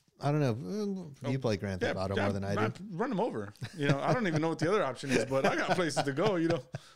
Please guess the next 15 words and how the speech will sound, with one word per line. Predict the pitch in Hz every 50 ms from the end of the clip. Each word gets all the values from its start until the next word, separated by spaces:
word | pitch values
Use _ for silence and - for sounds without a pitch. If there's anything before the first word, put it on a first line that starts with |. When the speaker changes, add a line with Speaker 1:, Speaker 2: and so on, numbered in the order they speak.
| - - - _
Speaker 1:
<laughs> | _ - - _ _ _ - 269 269 226 -
I'm | 226 214
running | 214 208 202 196 185 180
late | 190 185 151
to | -
work. | - - - - 254
Speaker 2:
All | 262 185
right, | 180 -
yeah. | - - 120 107 - - - 147 143 - - _ - - _ _ _ - - 202
You | 175 170
should | - - 302
have | 269 190 156 139 147
been | 180 202 208
driving. | 175 196 214 262 226 160 127 110 107 127 - -
Like, | 135 127 120